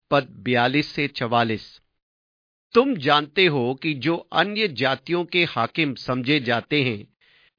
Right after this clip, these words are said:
वे उन पर प्रभुता करते हैं और उनमें जो बड़े हैं, उन पर अधिकार जताते हैं। पर तुम में ऐसा नहीं है, वरन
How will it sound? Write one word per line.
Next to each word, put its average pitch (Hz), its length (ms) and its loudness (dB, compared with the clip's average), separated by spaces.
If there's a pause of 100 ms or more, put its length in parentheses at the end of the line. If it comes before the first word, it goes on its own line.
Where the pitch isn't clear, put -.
वे 170 240 4
उन 185 260 4
पर 220 240 0
प्रभुता 143 560 0
करते 123 440 -4
हैं 95 180 -12 (680)
और 165 240 6
उनमें 185 460 2
जो 165 140 2
बड़े 139 400 2
हैं, 131 340 -4 (400)
उन 175 160 2
पर 175 260 2
अधिकार 139 680 2
जताते 120 640 -2
हैं। 98 140 -10 (840)
पर 185 160 6
तुम 233 280 -2
में 247 260 4
ऐसा 156 460 0
नहीं 131 360 2
है, 110 160 -6 (460)
वरन 131 440 2